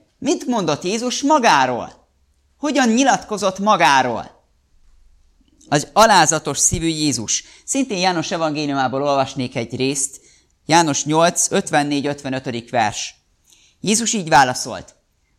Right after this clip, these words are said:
Ha én dicsőíteném magamat, az én dicsőségem semmi. Az én atyám az, aki dicsőít engem, akiről azt mondjátok, ő a mi Istenünk. Ti nem ismeritek őt, de én ismerem őt, és ha azt mondanám, hogy nem ismerem őt,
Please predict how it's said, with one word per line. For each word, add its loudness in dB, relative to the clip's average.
Ha -8
én 0
dicsőíteném 0
magamat, 2
az 0
én 0
dicsőségem 0
semmi. 0
Az 2
én 2
atyám 2
az, 0
aki -4
dicsőít 0
engem, 2
akiről 2
azt 2
mondjátok, 0
ő 0
a 4
mi 0
Istenünk. -4
Ti 0
nem 4
ismeritek 0
őt, 2
de 0
én -2
ismerem 2
őt, 0
és -2
ha 0
azt 2
mondanám, 4
hogy 2
nem 2
ismerem 0
őt, 0